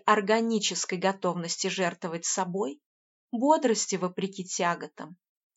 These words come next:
в этом они столь же уступают тем людям, которых презирают,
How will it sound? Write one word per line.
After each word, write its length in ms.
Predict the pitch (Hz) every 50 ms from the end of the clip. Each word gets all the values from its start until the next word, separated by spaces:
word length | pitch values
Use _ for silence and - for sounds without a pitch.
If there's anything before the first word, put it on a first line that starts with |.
| _ _
в 160 | - 262 262 294
этом 360 | 311 339 330 - 381 381 -
они 240 | - 330 320 311 311
столь 520 | 285 - - - - 302 302 311 311 285 254
же 160 | - - 202
уступают 680 | 196 196 - - 226 208 - - 220 196 180 180 180
тем 240 | - - 214 208 214
людям, 380 | 214 208 196 180 180 175 175 170
которых 480 | 190 180 185 - 180 175 175 175 -
презирают, 720 | - 196 208 202 214 254 269 311 339 320 226 175 180 -